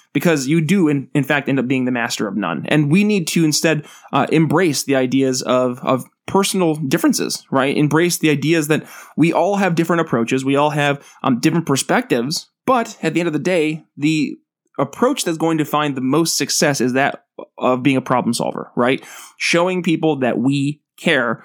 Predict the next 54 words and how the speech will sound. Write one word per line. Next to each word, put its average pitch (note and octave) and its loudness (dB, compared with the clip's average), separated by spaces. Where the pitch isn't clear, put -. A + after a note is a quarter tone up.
but D3 2
also G#3 2
showing D#3 0
that C3+ 2
we, C3+ 0
we B2 -2
walk C3 -2
the A#2+ -6
walk B2+ -4
as C#3 0
we B2 0
talk - -4
the A2 -14
talk. - -4
So, F3+ 0
uh, C#3 0
with E3+ 2
all G3 2
that E3 -2
being C#3 -2
said, B2 -4
folks, B2+ -4
uh, C3 -2
thank E3+ 0
you G#2 -2
for, D3 0
for C#3 -2
strapping D3+ 0
in C#3 0
for C#3+ 0
a G3+ 2
different A3+ 0
episode E3 0
of F3 0
On E3+ 2
the D#3+ 4
Run D3+ 2
with C#3 0
Remzo C#3 2
W. C3+ 2
Martinez. C#3+ 0
Uh, C#3+ 2
it F#3 2
has F3+ 2
been E3+ 0
an - -2
absolute D3+ 0
pleasure. C#3 0
Uh, C#3 2
I D#3+ 4
will E3 2
be D3 2
filling F3 0
in E3 0